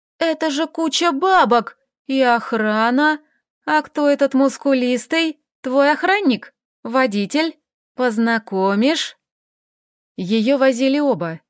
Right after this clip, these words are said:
и Валера, и Витя. Кто конкретно заинтересовал девчонок, Диана не знала.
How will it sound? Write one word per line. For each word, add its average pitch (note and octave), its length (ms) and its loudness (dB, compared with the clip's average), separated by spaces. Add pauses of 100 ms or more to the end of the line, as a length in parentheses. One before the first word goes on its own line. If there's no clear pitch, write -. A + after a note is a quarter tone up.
(120)
и A3 120 -2
Валера, A#3 440 0
и C4+ 240 -4
Витя. F3 480 -6 (320)
Кто - 300 -8
конкретно G#3 640 -4
заинтересовал F#3+ 720 -2
девчонок, F#3 580 -4
Диана B3 300 0
не B3+ 140 0
знала. A#3 520 -4